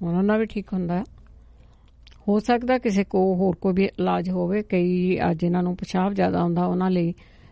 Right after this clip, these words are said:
ਤਿਲਾਂ ਦਾ ਤੇਲ ਵੀ ਦੱਸਦੇ ਆ, ਜਾਂ ਤਿਲ ਦੱਸਦੇ ਆ, ਜਾਂ ਤਿਲਾਂ ਦੇ ਲੱਡੂ ਬਣਾ ਕੇ ਖਾ ਲਓ, ਕੁਛ ਵੀ ਖਾ ਲਓ, ਉਹ ਚੀਜ਼ਾਂ ਦੱਸੀਆਂ ਜਾਂਦੀਆਂ। ਹੋਰ ਵੀ ਆਪਾਂ ਵੇਟ ਕਰਦੇ ਆ, ਜੇ ਕੋਈ ਹੋਰ ਵੀ ਕੋਈ ਦੱਸ ਦਊਗਾ।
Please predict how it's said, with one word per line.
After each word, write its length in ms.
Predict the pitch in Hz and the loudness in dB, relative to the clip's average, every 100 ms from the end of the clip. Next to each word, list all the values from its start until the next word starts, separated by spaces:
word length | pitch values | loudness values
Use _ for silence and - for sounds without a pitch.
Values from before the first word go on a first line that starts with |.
| - _ | -20 _
ਤਿਲਾਂ 380 | 269 269 269 254 | 2 4 2 2
ਦਾ 120 | 226 | 0
ਤੇਲ 400 | 190 202 190 175 | 0 2 2 2
ਵੀ 120 | 175 | 2
ਦੱਸਦੇ 480 | 170 165 - 180 170 | 0 0 -2 -4 0
ਆ, 80 | 175 | 0
ਜਾਂ 160 | 185 170 - | -2 -2 2
ਤਿਲ 280 | 214 202 | 2 2
ਦੱਸਦੇ 440 | 185 170 - 170 170 | 0 -4 -4 -2 0
ਆ, 80 | 165 | -2
ਜਾਂ 140 | 170 | -4
ਤਿਲਾਂ 380 | - 175 170 165 | -2 0 0 0
ਦੇ 260 | 165 160 - - - - - - - 202 | 0 -2 -4 -14 -20 -20 -20 -20 -12 -2
ਲੱਡੂ 400 | 208 190 190 220 | 0 2 2 2
ਬਣਾ 240 | 208 190 | 2 2
ਕੇ 140 | 185 175 | 0 -2
ਖਾ 200 | 180 175 | 0 0
ਲਓ, 140 | 175 | 0
ਕੁਛ 260 | 185 - 208 | -2 -4 -4
ਵੀ 120 | 208 | 0
ਖਾ 160 | 180 | 2
ਲਓ, 160 | 175 - 214 | 0 0 0
ਉਹ 120 | 214 | 0
ਚੀਜ਼ਾਂ 260 | 208 170 | 0 -2
ਦੱਸੀਆਂ 340 | 160 160 170 156 | -4 -4 -4 -4
ਜਾਂਦੀਆਂ। 420 | 165 - 175 170 | -4 -4 -4 -4
ਹੋਰ 380 | - 208 240 269 | 0 4 4 4
ਵੀ 100 | 320 | 0
ਆਪਾਂ 200 | 294 285 | 0 0
ਵੇਟ 180 | 247 269 | 0 0
ਕਰਦੇ 300 | 254 220 226 | -2 -2 -4
ਆ, 40 | |
ਜੇ 140 | 226 | -4
ਕੋਈ 180 | 220 202 | -2 -2
ਹੋਰ 220 | 165 165 185 | -2 -4 -4
ਵੀ 80 | 175 | -4
ਕੋਈ 180 | - 170 | -2 0
ਦੱਸ 280 | 160 - | -2 -2
ਦਊਗਾ। 340 | - 170 180 | -4 -2 -2